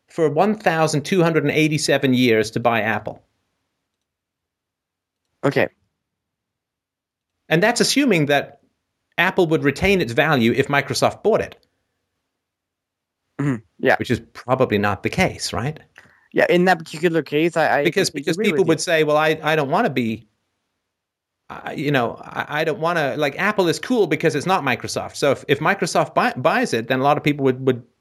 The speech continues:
Speaker 1: the value of Apple would go down because you got Apple fanboys who, you know, you understand, right?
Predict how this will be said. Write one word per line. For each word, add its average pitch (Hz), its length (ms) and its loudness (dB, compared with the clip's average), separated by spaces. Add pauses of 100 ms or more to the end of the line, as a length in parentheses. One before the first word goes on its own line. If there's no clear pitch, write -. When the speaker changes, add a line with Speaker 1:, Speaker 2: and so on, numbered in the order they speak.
(160)
Speaker 1:
the 135 80 4
value 147 340 2
of 113 60 -2
Apple 143 280 0
would 117 140 -6
go 107 140 4
down 135 420 0
because 120 280 -4
you 120 80 -8
got 123 100 2
Apple 113 240 -4
fanboys 131 500 0
who, 139 240 -2
you 139 80 4
know, 92 200 -6
you 101 120 -2
understand, 80 380 -10
right? - 120 -16